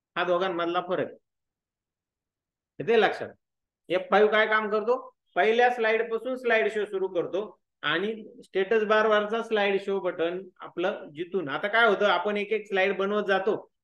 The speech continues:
बनवल्यानंतर आपल्याला वाटतं ना ती कशी दिसेल slide show, मग आपण इथून करून बघायची पटकन या, या बटनच्या तिथून. येते लक्षात, समजलं? मग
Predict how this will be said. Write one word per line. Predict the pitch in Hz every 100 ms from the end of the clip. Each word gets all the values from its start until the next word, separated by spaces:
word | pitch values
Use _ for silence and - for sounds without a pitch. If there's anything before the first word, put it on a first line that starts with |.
| -
बनवल्यानंतर | 170 202 208 208 208 208
आपल्याला | 185 208 208
वाटतं | 208 208 240
ना | 190
ती | 208
कशी | 208 196 196
दिसेल | 190 185 143
slide | 170 160 156
show, | 165 156 131 - _ _ -
मग |
आपण | 185 247 240
इथून | 254 254
करून | 254 302 285
बघायची | 254 214 190 185
पटकन | 196 196 175 170 - _ _ _ _ _ _ _ _ _ _ _ _ _ _ -
या, | 165 175 175 - -
या | 156 165
बटनच्या | 160 160 156 151 156 151
तिथून. | 143 151 151 _ _ _ _ _ _ _ _ 202
येते | 254 240
लक्षात, | 180 - - _ _ _
समजलं? | 196 240 233
मग | 170